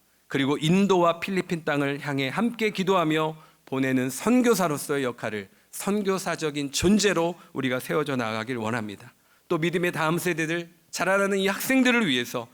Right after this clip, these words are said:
새로운 마음으로 저들을 세워나가며, 그들에게 온전한 복음을 증거할 수 있는 믿음의 공동체가 되기를 축복합니다.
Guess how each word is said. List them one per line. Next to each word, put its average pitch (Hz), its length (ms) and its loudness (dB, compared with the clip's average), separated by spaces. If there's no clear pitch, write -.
새로운 160 340 0
마음으로 151 340 2
저들을 156 340 -2
세워나가며, 156 760 0
그들에게 123 300 -4
온전한 175 460 4
복음을 147 460 -2
증거할 131 460 -4
수 120 160 -8
있는 113 260 -4
믿음의 175 340 0
공동체가 131 600 -6
되기를 107 300 -8
축복합니다. 110 720 -6